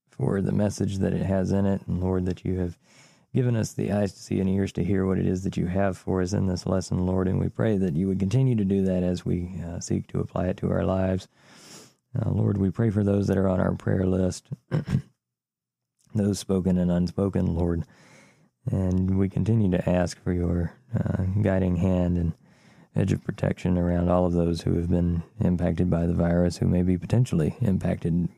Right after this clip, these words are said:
by it as well, Lord. I pray again for our leaders, Lord. I pray for our church, or for all of our churches, Lord, uh, that, that we would navigate the,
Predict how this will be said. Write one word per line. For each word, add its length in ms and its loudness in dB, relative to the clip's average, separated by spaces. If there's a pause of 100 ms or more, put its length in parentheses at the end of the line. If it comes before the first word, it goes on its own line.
by 120 -12
it 160 2
as 120 0
well, 300 2
Lord. 320 0 (840)
I 200 0
pray 280 2
again 320 2
for 200 -2
our 100 2
leaders, 440 0
Lord. 280 2
I 80 0
pray 220 -2
for 160 -2
our 120 0
church, 460 -2 (460)
or 220 0
for 140 -2
all 140 2
of 80 0
our 140 -2
churches, 480 -4
Lord, 240 -2 (1400)
uh, 160 -2
that, 200 0 (220)
that 240 -4 (920)
we 160 0
would 140 0
navigate 580 0
the, 200 0